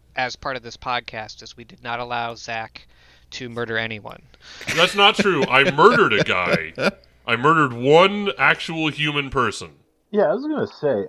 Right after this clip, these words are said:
Speaker 3: I took an angle
Speaker 1: Yeah,
Speaker 3: grinder
Speaker 1: but,
Speaker 3: to a dude.
Speaker 1: but in a
Speaker 2: But,
Speaker 1: vampire game,
Speaker 2: but, yeah, so here's the,
Speaker 1: you
Speaker 2: he-
Speaker 1: didn't have to roll or anything.
Speaker 2: Yeah, but so here's,
Speaker 1: <laughs>
Speaker 2: here's the, here's the deal, right?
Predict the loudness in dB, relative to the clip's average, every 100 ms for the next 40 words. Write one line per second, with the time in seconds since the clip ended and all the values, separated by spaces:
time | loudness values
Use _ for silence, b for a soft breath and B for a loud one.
0 | 0 2 2 0 -2 -2 -2 -2 -2 -2
1 | 0 2 4 2 2 0 -2 -2 -2 -2
2 | -4 -2 0 2 2 0 -4 -4 -4 -4
3 | -6 -4 -4 -2 -2 -2 -2 2 2 2
4 | -4 -4 -2 -2 -2 -4 -6 -8 -4 -4
5 | -4 -4 -4 -4 -12 -14 -12 -8 -8 -6
6 | -8 -6 -6 -8 -12 -20 -16 -2 4 8
7 | 8 6 4 0 -4 -4 -2 -2 0 -2
8 | -2 0 2 0 0 -2 -2 -2 -2 -6
9 | -2 -2 0 4 2